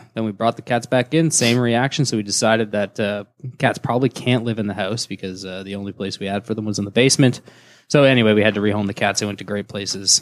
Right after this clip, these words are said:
Uh, absolutely fantastic. We still visit them. They're cool. Then we also had a dog. And, uh, this three-legged dog really didn't want much to do with the kid. And then, uh, as soon as, uh, Amelia started,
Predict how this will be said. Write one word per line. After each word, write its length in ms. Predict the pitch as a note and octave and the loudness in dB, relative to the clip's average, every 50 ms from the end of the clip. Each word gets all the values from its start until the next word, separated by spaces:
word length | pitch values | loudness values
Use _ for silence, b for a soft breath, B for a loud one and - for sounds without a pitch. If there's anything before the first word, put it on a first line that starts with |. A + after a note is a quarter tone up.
| - C#3 | -2 -6
Uh, 240 | A#2 G2+ F#2 - - - - | -10 -8 -10 -10 -12 -6 -2
absolutely 340 | G#2+ G#2 - - G#2+ G2 - | -2 -2 0 -2 -6 -6 -6
fantastic. 460 | - G2+ G2 - G#2+ G2+ G2+ - - - | -6 -8 -4 -2 -2 -2 -2 -4 -8 -10
We 60 | - | -6
still 180 | - - A2 | -4 -2 -2
visit 240 | G2 G2+ G#2 G2+ G2+ | -2 -2 -4 -6 -6
them. 140 | - G2+ G2+ | -6 -6 -4
They're 100 | G2+ G#2 | -6 -4
cool. 320 | - - C3 A#2 F#2+ - b b b b b b b b b b b b b b b _ _ _ _ | 0 4 4 4 4 2 b b b b b b b b b b b b b b b _ _ _ _
Then 100 | - C3+ | 2 4
we 80 | C#3 C#3+ | 6 6
also 200 | D#3 D#3 - G3 | 6 4 4 4
had 60 | F3 C3 | 2 2
a 40 | G#2+ | 2
dog. 420 | - G#2+ G2+ F#2+ F#2+ F#2+ F#2 - B B B B B B - | 2 2 2 2 0 -2 -4 -8 B B B B B B -14
And, 200 | G#2 G2+ G2 G2 | -12 -10 -10 -10
uh, 120 | G2 G2+ | -10 -8
this 200 | G#2 A2 G#2+ - | -6 -6 -6 -4
three-legged 500 | - B2+ A#2+ A#2 A#2 A2+ G#2+ G2+ G2+ - | -2 0 0 0 2 0 -2 -4 -4 -2
dog 400 | - A2+ A2+ G#2+ A2 G#2+ G2 - - - - | 0 2 4 4 4 2 0 -4 -12 -10 -4
really 180 | - D#3 D3+ C3 | 0 0 2 2
didn't 300 | A2+ B2 A2+ G#2 - - - - _ _ _ | 2 2 2 0 -2 -6 -14 -20 _ _ _
want 220 | - G#2 A#2 G2 G2+ | 0 2 2 2 0
much 220 | A2 G#2+ - - | -2 -4 -4 -6
to 80 | - G2+ | -6 -2
do 180 | G#2+ A#2+ B2+ | 2 4 4
with 100 | B2+ A#2+ - | 2 2 -2
the 40 | |
kid. 360 | - - - A#2 A2 G#2+ - B B B B B B | -4 0 2 4 4 4 2 B B B B B B
And 140 | - G#2+ G#2 | -8 -4 -2
then, 260 | G#2 G#2 G#2 G#2 G#2 | -2 0 0 -2 -2
uh, 40 | G2+ G2 G2 | 0 0 0
as 120 | G2 G2+ | 0 0
soon 240 | - - A#2+ A2 A2 A2 | 0 -2 0 0 -2 -2
as, 160 | G#2 G2+ G#2+ | -4 -4 -4
uh, 220 | G#2 G2+ G#2 F#2 F2 | -2 -2 -2 -4 -4
Amelia 380 | G2+ G#2+ A2 G#2+ G#2+ G#2 G#2 G2+ | -4 -4 -2 -2 -2 -2 -4 -4
started, 540 | - - A2 G#2 G#2 G2+ G2+ G2+ G2 - | -4 -2 0 0 0 0 -2 -4 -6 -10